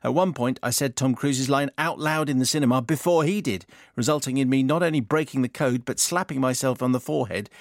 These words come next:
to see if I was having the world's most tedious dream.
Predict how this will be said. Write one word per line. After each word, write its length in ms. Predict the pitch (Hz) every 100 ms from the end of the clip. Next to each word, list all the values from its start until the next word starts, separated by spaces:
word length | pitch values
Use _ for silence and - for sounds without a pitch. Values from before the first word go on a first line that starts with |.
| - -
to 100 | 127
see 120 | 156
if 100 | 147
I 80 | 143
was 100 | 135
having 220 | 139 143
the 80 | 127
world's 340 | 151 147 -
most 260 | 123 127 -
tedious 400 | 156 143 139 127
dream. 400 | 127 117 95